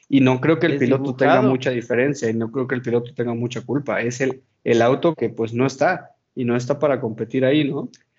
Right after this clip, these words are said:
Speaker 1: Y como dices, me da también tristeza lo de, lo de Richardo, porque Richardo es un tipo que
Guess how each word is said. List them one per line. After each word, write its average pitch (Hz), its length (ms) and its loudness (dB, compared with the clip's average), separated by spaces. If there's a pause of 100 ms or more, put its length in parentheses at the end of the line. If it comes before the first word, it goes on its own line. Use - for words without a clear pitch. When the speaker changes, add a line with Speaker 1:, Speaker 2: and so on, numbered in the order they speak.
(140)
Speaker 1:
Y 131 100 -6
como 139 240 2
dices, 151 300 2
me 127 100 0
da 123 120 2
también 139 280 -2
tristeza 139 400 -2
lo 120 140 0
de, 110 280 -4
lo 113 120 -8
de 110 280 -2
Richardo, 151 460 0
porque 135 220 -8
Richardo 175 340 0
es 135 100 -4
un 123 100 -6
tipo 131 280 -6
que 107 200 -6